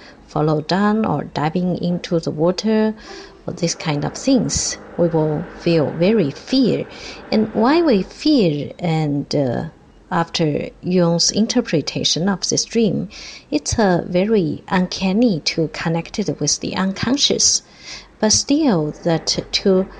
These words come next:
when you have a way to explore your unconsciousness and underworld world, uh, that is, um, well, some fear still there. And why? And, uh, Yaffe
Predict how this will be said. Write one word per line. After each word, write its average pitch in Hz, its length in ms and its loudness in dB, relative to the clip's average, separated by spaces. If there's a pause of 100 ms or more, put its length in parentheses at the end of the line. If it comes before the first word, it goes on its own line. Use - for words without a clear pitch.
(720)
when 208 360 2
you 311 140 4
have 254 240 2
a 202 100 4
way 165 280 4
to - 140 -4
explore 170 540 2
your 185 280 2
unconsciousness 165 1120 0
and 156 240 -2
underworld 196 480 0
world, 139 400 -4 (520)
uh, 151 680 0 (140)
that 165 180 0
is, 202 440 0
um, 170 420 -2 (560)
well, 190 240 2
some 170 260 0
fear 247 460 2
still 185 360 2
there. 202 400 2 (280)
And 226 200 2
why? 247 540 0 (380)
And, 151 580 0 (100)
uh, 147 280 2 (260)
Yaffe - 540 0